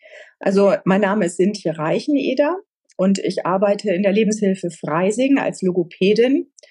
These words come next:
leite da seit einigen Jahren die, ähm, U-K-Beratungsstelle. Und in der Corona-Pandemie haben wir uns eben ein Projekt ausgedacht, über das wir heute vermutlich sprechen wollen, das Lenadi-Projekt.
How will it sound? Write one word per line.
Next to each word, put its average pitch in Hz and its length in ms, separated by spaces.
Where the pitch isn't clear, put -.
leite 190 400
da 202 200
seit 196 220
einigen 190 360
Jahren 185 480
die, 170 380
ähm, 170 440
U-K-Beratungsstelle. 226 1500
Und 190 220
in 196 140
der 190 120
Corona-Pandemie 214 1080
haben 202 200
wir 190 120
uns 196 160
eben 180 260
ein 185 220
Projekt - 500
ausgedacht, 196 640
über - 140
das 190 220
wir 190 120
heute 196 240
vermutlich 208 540
sprechen 277 500
wollen, 254 520
das 196 200
Lenadi-Projekt. 165 1400